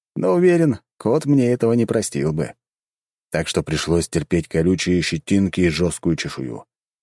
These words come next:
Зато Крайт был, кажется, счастлив. Да и коленки у Зефирки грязные. Когда я открываю глаза,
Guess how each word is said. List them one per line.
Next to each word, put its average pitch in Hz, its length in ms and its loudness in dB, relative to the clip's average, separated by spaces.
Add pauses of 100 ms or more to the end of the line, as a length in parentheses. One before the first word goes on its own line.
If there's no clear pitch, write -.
(400)
Зато 82 300 -2
Крайт 131 320 0
был, 107 160 2
кажется, 87 380 -4
счастлив. - 640 -6 (760)
Да 98 120 2
и 143 60 0
коленки 180 480 2
у 131 80 4
Зефирки 95 540 0
грязные. 82 640 -2 (1800)
Когда 78 240 0
я 85 120 2
открываю 82 440 2
глаза, 82 400 0